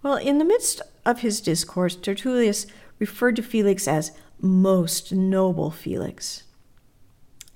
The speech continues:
And this also was just pure flattery.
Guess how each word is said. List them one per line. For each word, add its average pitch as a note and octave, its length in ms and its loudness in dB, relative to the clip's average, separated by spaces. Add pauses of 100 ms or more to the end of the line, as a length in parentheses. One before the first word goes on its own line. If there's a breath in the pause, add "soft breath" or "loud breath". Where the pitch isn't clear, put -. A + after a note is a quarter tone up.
And D3+ 340 -6
this G3 380 -2
also - 680 -8
was - 180 -8
just - 360 -10
pure F#3 500 -2
flattery. - 920 -10